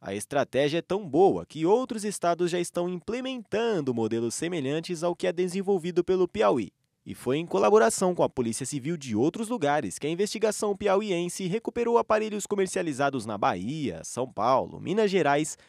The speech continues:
e até no Rio de Janeiro. Só neste ano foram realizadas mais de mil intimações.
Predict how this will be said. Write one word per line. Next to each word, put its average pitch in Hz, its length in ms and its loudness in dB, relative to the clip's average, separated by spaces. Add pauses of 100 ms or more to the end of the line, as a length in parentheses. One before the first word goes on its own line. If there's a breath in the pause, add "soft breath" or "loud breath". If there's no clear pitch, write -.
(100)
e 208 60 0
até 240 340 2
no 240 140 4
Rio 214 160 4
de 170 60 -8
Janeiro. 104 420 0 (240)
Só - 340 -4
neste 151 320 -4
ano 139 340 0
foram 185 280 -2
realizadas 220 680 0
mais 202 260 -2
de 233 140 -4
mil 233 380 -2
intimações. 240 880 -2